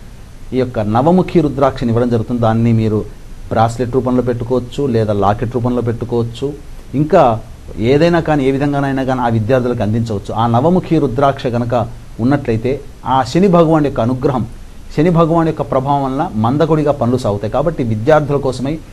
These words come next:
ఈ యొక్క సంబంధించినటువంటి నవముఖి రుద్రాక్ష కూడా ఇవ్వడం జరుగుతుంది. అలాగే ఉద్యోగార్థులకి కూడా నవముఖి రుద్రాక్ష ఇవ్వడం జరుగుతుంది. ప్రత్యేకంగా విద్యార్థుల కోసమై సరస్వతి హోమము, దక్షిణామూర్తి హోమము, ఉద్యోగార్థుల కోసమై పురుష సూక్త విధానంగా హోమము, దుర్గా సూక్త హోమం జరిపించడం జరుగుతుంది.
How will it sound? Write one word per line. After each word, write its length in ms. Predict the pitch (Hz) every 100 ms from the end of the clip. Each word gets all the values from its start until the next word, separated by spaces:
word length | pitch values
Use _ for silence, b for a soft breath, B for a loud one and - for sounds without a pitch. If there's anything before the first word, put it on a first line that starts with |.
| B
ఈ 40 | 113
యొక్క 280 | 120 117 113
సంబంధించినటువంటి 760 | 113 123 135 127 131 117 120
నవముఖి 420 | 110 117 135 135 127
రుద్రాక్ష 360 | 120 120 117
కూడా 200 | 113 120
ఇవ్వడం 280 | 110 117 120
జరుగుతుంది. 480 | 110 110 107 117 - B B 123
అలాగే 280 | 147 147
ఉద్యోగార్థులకి 840 | 143 131 131 185 180 170 151 151 143
కూడా 380 | 143 143 117 - - - 104
నవముఖి 400 | 113 139 123 127
రుద్రాక్ష 360 | 113 120 117
ఇవ్వడం 240 | 117 117 117
జరుగుతుంది. 460 | 110 107 110 143 - -
ప్రత్యేకంగా 560 | - 117 156 151 147 143
విద్యార్థుల 440 | 123 110 127 127
కోసమై 420 | 127 123 120 135 - B B B -
సరస్వతి 340 | 127 127 135 127
హోమము, 340 | 123 127 131 107
దక్షిణామూర్తి 520 | - 117 120 120 117
హోమము, 360 | 120 120 131 180 B B
ఉద్యోగార్థుల 580 | 127 131 170 156 143 143
కోసమై 460 | 135 131 127 123 120 - - -
పురుష 180 | 147 147
సూక్త 240 | 147 143 139
విధానంగా 460 | 127 123 127 120
హోమము, 360 | 113 117 127 135
దుర్గా 360 | 113 104 131
సూక్త 280 | 127 127 -
హోమం 320 | 110 110 110
జరిపించడం 420 | 104 104 110 110 107
జరుగుతుంది. 420 | 107 98 107